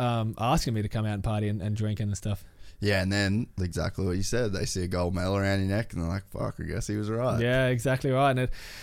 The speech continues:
Speaker 1: you know, it is good because, you know, you've got people,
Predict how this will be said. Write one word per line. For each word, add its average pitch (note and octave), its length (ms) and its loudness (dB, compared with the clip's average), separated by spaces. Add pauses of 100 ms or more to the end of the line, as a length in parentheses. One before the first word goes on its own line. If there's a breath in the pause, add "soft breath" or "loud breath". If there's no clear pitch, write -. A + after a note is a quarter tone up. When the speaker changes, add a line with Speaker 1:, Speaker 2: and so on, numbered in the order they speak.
(200 loud breath)
Speaker 1:
you A3 80 6
know, E3 260 10
it G#3+ 120 8
is A3+ 160 6
good F#3+ 280 8
because, C#3+ 560 4 (640)
you F#3+ 120 2
know, D3 100 6
you've D3 220 4
got D#3 220 4 (340)
people, C3+ 360 2